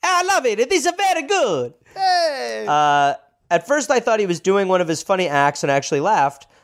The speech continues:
Speaker 1: but not for long. He collapsed and began rolling in agony, fighting for his breath. His dentures fell out, and he was bleeding from his mouth."
Speaker 2: Sexy.
Speaker 1: Sexy look. We've all been there.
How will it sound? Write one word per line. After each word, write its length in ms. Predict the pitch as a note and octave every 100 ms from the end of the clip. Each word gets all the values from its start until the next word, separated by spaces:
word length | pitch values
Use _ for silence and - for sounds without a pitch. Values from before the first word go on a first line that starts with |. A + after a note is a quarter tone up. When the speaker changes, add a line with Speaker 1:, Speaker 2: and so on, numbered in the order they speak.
| -
Speaker 1:
but 100 | C#3
not 220 | C#3 D3+
for 80 | -
long. 320 | D3+ A#2+ G#2+ G#2 _
He 120 | E3
collapsed 420 | D#3 D#3+ F3+ G3
and 60 | G3+
began 280 | F3+ E3 C#3+
rolling 260 | C#3+ F#3+
in 60 | G#3+
agony, 560 | E3 C#3+ B2+ C3 B2+ C3 _ _
fighting 360 | - D#3+ F3 G#3+
for 160 | A3
his 100 | G#3
breath. 420 | E3+ C3 A2+ A2 _ _ -
His 180 | D#3 C#3
dentures 440 | F3+ G#3+ A3+ F3+
fell 200 | E3 C#3
out, 220 | B2 B2
and 100 | C#3
he 80 | C3
was 120 | B2+
bleeding 340 | G#2+ C3 C3 C3
from 160 | C#3+
his 140 | C3 A2+
mouth." 340 | G#2 F#2+ _
Speaker 2:
Sexy. 440 | - E2+ - D2+ - - -
Speaker 1:
Sexy 380 | - A2 -
look. 280 | G#2 F#2+ - _ _ _ _ _ -
We've 120 | A2+
all 120 | A2
been 160 | G2+ G2
there. 240 | G#2+ -